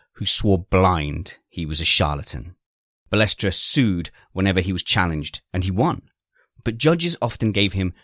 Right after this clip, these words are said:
derisory sums in damages, a way for them to tell the world that they didn't believe a word of it. But legally,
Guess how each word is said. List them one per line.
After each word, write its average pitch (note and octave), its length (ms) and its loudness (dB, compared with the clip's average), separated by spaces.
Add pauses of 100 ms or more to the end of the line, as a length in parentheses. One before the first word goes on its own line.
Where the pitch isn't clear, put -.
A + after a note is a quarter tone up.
(140)
derisory F#2+ 580 0
sums E2 420 0
in F2 120 0
damages, D#2+ 500 -2 (340)
a G#2+ 80 2
way A2 240 4
for G#2+ 140 -2
them F#2+ 220 4
to - 100 -4
tell G#2 240 2
the G#2 60 0
world E2 420 0 (300)
that G2 80 -6
they G#2+ 120 -2
didn't G#2+ 340 0
believe F2 260 2
a F2+ 40 4
word F2 360 4
of D#2+ 80 -6
it. - 320 -12 (280)
But G#2+ 180 0
legally, B2+ 640 0